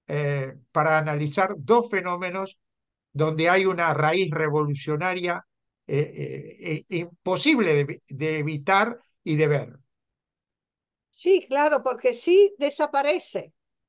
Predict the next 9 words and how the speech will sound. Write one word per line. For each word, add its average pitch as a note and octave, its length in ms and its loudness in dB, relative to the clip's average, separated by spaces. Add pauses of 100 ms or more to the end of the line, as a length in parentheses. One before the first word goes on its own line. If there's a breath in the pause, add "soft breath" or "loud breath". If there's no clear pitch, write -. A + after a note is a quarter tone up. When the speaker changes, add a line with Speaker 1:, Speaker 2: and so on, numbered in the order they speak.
(200)
Speaker 2:
eh, A3+ 360 -2
por G3+ 180 0
intereses G#3 680 0
de C4 100 -2
la, G3+ 220 0
de F3+ 160 -4
la F3 140 -6
burguesía, G3+ 920 2 (140)
la G#3 220 -2